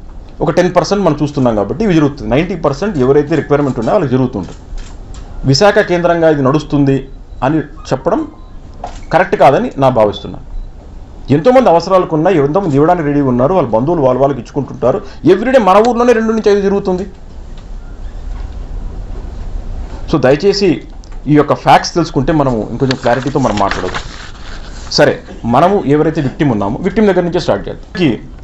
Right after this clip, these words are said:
ఆ, తల్లి వచ్చేసేసి హోటల్లో పనిచేస్తుంది ఆవిడ, తండ్రి వచ్చేసేసి, ఆ, సెక్యూరిటీ గార్డ్గా పనిచేస్తాడు, అప్పుడప్పుడు ఆరోగ్యం బాగా కారణంలో ఇంట్లో ఉంటాడు.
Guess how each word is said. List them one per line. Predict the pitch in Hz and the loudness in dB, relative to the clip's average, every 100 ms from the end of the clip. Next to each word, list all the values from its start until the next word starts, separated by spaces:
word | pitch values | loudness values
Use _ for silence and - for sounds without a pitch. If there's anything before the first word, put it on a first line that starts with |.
| - | -2
ఆ, | 123 123 120 110 - - - - - - - | 2 4 4 2 0 -8 -16 -16 -16 -6 0
తల్లి | 131 147 | 2 2
వచ్చేసేసి | 139 139 131 135 | 2 0 0 2
హోటల్లో | 131 120 135 | 2 2 0
పనిచేస్తుంది | 120 107 107 104 101 98 | 0 0 -2 -4 -6 -6
ఆవిడ, | 98 277 - - 143 | -4 -6 -8 -6 0
తండ్రి | 127 127 | 2 2
వచ్చేసేసి, | 120 110 113 - 123 90 - 120 | -2 -4 -4 0 0 -2 -4 0
ఆ, | 113 104 | 2 2
సెక్యూరిటీ | 117 - 120 113 | 0 -2 0 0
గార్డ్గా | 110 110 | 0 0
పనిచేస్తాడు, | 104 104 101 139 | -2 -2 -2 -4
అప్పుడప్పుడు | 127 107 101 107 95 - | -2 -4 -4 -6 -6 -2
ఆరోగ్యం | 107 107 104 | -2 -2 -2
బాగా | 98 92 | -4 -2
కారణంలో | 95 98 131 | -4 -4 -4
ఇంట్లో | 143 113 | -4 -2
ఉంటాడు. | 101 98 104 | -4 -4 -8